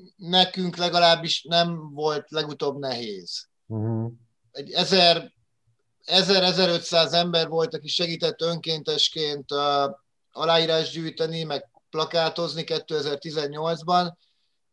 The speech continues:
Speaker 1: Ezerre így bőven elég volt. A hetvenegyre ennyi nem lesz elég. Tehát oda, oda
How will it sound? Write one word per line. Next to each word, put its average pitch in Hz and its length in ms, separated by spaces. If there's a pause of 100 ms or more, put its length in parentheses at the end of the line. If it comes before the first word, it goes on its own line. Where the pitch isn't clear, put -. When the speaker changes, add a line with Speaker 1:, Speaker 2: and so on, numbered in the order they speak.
(120)
Speaker 1:
Ezerre 175 420
így 160 140
bőven 165 360
elég 165 340
volt. 190 460 (1040)
A 160 540 (380)
hetvenegyre 180 720
ennyi 170 240
nem 156 220
lesz 139 260
elég. 113 360
Tehát 139 180
oda, 151 320
oda 151 440